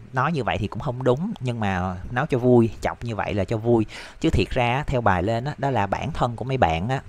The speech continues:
nghĩ rằng cái việc mà bạn tiếp tục si nữa không mang lại bất kỳ một cái giá trị nào hết cho, cho bản thân của các bạn.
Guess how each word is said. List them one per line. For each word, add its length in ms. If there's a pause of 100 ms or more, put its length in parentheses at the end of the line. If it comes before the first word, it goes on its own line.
(160)
nghĩ 160
rằng 260 (580)
cái 100
việc 280
mà 60
bạn 180
tiếp 180
tục 160
si 240
nữa 100
không 220
mang 160
lại 100
bất 200
kỳ 120
một 140
cái 80
giá 160
trị 240
nào 120
hết 240 (120)
cho, 280 (500)
cho 160
bản 300
thân 260
của 80
các 180
bạn. 280